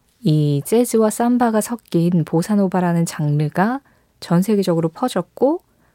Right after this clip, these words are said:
보사노바의 이름들을 우리가 기억하게 되었고, 또 보사노바 리듬을 가지고 온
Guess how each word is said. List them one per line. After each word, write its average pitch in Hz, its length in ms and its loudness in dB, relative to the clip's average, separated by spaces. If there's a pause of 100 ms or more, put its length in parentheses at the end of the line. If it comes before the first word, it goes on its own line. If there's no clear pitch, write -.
보사노바의 240 720 0
이름들을 247 640 2
우리가 165 220 0
기억하게 165 560 -2
되었고, 160 560 -4 (280)
또 170 100 0
보사노바 196 500 0
리듬을 170 380 0
가지고 156 480 -2
온 269 200 0